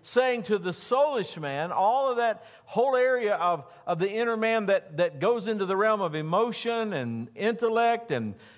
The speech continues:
and, uh, reason and all the rest. He was saying to himself, "Get up, get with it,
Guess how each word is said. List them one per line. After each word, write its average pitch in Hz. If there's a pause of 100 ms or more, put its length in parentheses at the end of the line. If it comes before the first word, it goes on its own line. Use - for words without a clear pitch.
and, 151
uh, 120
reason 220
and 202
all 220
the 196
rest. 220 (160)
He 233
was 202
saying 247
to 294
himself, 233 (840)
"Get 269
up, 330 (440)
get 330
with 311
it, -